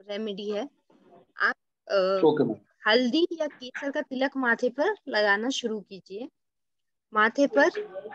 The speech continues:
Speaker 1: अ, ये जो हमारे कंठ होता है यहाँ पर और नाभि पर, आपको वो जो एक, अ,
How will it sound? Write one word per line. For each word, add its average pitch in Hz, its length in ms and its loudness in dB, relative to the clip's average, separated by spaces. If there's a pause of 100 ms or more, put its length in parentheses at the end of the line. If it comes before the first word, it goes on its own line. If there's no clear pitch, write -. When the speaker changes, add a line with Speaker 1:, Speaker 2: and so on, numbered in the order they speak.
Speaker 1:
अ, 196 220 2 (140)
ये 226 140 -10
जो 240 140 -6
हमारे 202 340 -4
कंठ 226 420 2
होता 214 200 -2
है 208 60 2
यहाँ 202 340 -2
पर 302 140 4
और 240 220 2
नाभि 202 460 2
पर, 165 180 -20 (1000)
आपको 247 400 0
वो 359 280 -2 (600)
जो 240 440 4
एक, 240 280 0
अ, 196 420 2